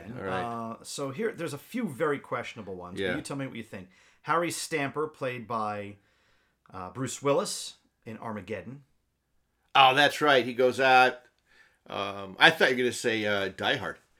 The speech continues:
Speaker 2: Bruce Willis in Die Hard.
Speaker 1: Oh, yeah, I guess
Speaker 2: As a dad.
Speaker 1: Yeah, yeah.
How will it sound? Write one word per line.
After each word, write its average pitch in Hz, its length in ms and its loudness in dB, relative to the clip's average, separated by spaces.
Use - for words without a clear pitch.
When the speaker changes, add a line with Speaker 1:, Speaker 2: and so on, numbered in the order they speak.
Speaker 2:
Bruce 104 220 -6
Willis 101 260 -8
in 95 60 -16
Die 101 180 -4
Hard. - 160 -6
Speaker 1:
Oh, 185 300 0
yeah, 147 200 -8
I 139 140 -6
guess 135 180 -12
Speaker 2:
As 104 120 -6
a 110 40 -4
dad. 98 360 -2
Speaker 1:
Yeah, 156 260 -6
yeah. 151 240 -6